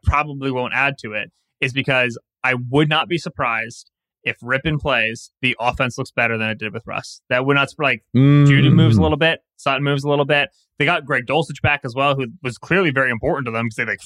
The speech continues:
Speaker 1: threw to him a ton. Uh,
Speaker 2: Yeah.
Speaker 1: I would not be surprised if this offense looks better and Denver starts to look a little bit more like they should. And then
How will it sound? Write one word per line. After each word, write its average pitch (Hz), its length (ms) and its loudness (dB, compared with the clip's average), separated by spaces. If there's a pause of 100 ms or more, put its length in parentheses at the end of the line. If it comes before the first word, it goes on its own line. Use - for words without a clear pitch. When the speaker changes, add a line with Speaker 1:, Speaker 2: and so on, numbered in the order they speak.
Speaker 1:
threw 175 200 2
to 123 80 -2
him 104 100 -6
a 101 40 -14
ton. 127 360 -2 (360)
Uh, 123 160 2
Speaker 2:
Yeah. 104 160 4
Speaker 1:
I 135 100 2
would 151 180 -2
not 135 300 2 (120)
be 139 120 -2
surprised 123 380 -2
if 110 40 -14
this 120 120 -4
offense 120 280 -2
looks 113 140 -10
better 110 320 -2 (160)
and 123 180 -2
Denver 120 240 0
starts 120 300 -4
to 123 80 -4
look 117 140 -2
a 123 40 -6
little 117 120 -2
bit 120 100 -4
more 120 120 -4
like 110 120 -4
they 113 80 -4
should. 107 320 -2
And 120 120 0
then 151 280 2